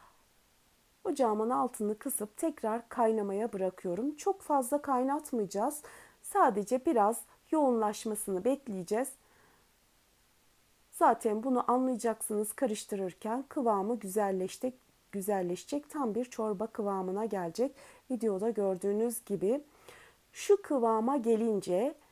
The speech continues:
hemen blenderdan geçiriyoruz. Beş on dakika arasında kaynadı, e, burada çorbam. Çok fazla kaynatmadım. Hemen blenderla sebzeleri eziyorum.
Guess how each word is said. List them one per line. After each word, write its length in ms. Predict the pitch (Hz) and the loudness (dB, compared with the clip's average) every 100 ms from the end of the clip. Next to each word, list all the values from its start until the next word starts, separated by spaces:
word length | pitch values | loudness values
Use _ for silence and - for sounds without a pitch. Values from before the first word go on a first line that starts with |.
| _ _ _ | _ _ _
hemen 560 | 320 311 214 214 285 - 240 | 6 6 6 4 0 -4 2
blenderdan 800 | 277 269 247 208 196 185 254 269 | 4 4 2 0 -2 0 -2 0
geçiriyoruz. 640 | 220 214 214 196 175 247 - - _ | -4 -4 -4 -2 0 -2 -4 -16 _
Beş 220 | 339 339 | 0 2
on 200 | 349 339 | 4 4
dakika 420 | 262 247 - - 262 | 4 0 -8 -2 0
arasında 540 | 226 226 240 233 262 | 2 0 0 0 -2
kaynadı, 760 | 262 233 185 180 175 214 294 247 | 0 0 0 0 -2 -2 -2 -2
e, 360 | 202 190 185 | -2 -2 -2
burada 320 | 202 175 180 | -4 -2 -4
çorbam. 560 | 180 - 233 180 202 302 - - | -2 0 0 0 -2 -4 -8 -20
Çok 220 | - 311 - | -6 -6 -2
fazla 360 | 202 190 311 | -2 0 -4
kaynatmadım. 840 | 311 247 233 247 247 202 175 277 392 _ _ _ _ _ _ _ _ _ _ _ - | 0 2 2 0 -2 -6 -4 -4 -6 _ _ _ _ _ _ _ _ _ _ _ 2
Hemen 420 | 381 247 214 226 | 4 4 2 2
blenderla 840 | 294 302 262 226 185 180 202 254 330 - | 4 6 4 2 0 0 2 0 -2 -12
sebzeleri 920 | - - 285 208 - 208 180 180 269 - - | -12 0 2 2 0 2 2 0 -2 -4 0
eziyorum. 520 | 220 170 180 165 | 0 0 -4 -4